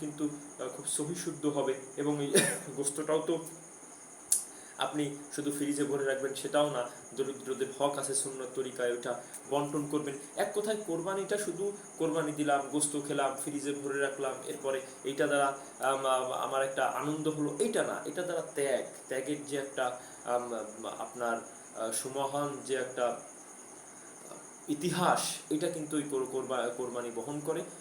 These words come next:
অতএব আমাদেরকে কিন্তু এইভাবে, আ, আল্লাহর লিল্লাহি তান, আল্লাহর জন্য, একমাত্র আল্লাহর জন্য এই কোরবানিটা করতে হবে। আর কোনো, অন্য কোনো নিয়াত এইখানে, আ, উপস্থিত, আ,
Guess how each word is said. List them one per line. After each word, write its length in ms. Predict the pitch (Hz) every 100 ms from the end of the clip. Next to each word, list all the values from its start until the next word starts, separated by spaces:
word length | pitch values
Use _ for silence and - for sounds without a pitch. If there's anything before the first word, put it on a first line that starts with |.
| -
অতএব 220 | 131 165
আমাদেরকে 460 | 151 143 143 147 151
কিন্তু 340 | 156 156 170 175 - -
এইভাবে, 460 | 139 143 151 165 - - - -
আ, 220 | 120 - - - - - - -
আল্লাহর 420 | 143 143 143 - - - - - - - - - 131
লিল্লাহি 420 | 135 147 175 180 -
তান, 140 | 113 -
আল্লাহর 400 | 139 143 143 143
জন্য, 300 | 147 160 143 101 -
একমাত্র 500 | 127 143 135 135 147 139
আল্লাহর 340 | 127 131 139 135
জন্য 380 | 143 143 165 180 - -
এই 120 | 131 135
কোরবানিটা 440 | 123 120 117 117
করতে 360 | 120 135 - 147
হবে। 280 | 139 147 165 - - -
আর 140 | 160 180 -
কোনো, 180 | 160 151
অন্য 380 | - 143 147 143
কোনো 180 | 139 127 113
নিয়াত 340 | 123 175 - - -
এইখানে, 400 | 127 117 117 110 104 - -
আ, 280 | 120 117 107 -
উপস্থিত, 540 | - 139 - - 120 - - - - -
আ, 180 | 113 117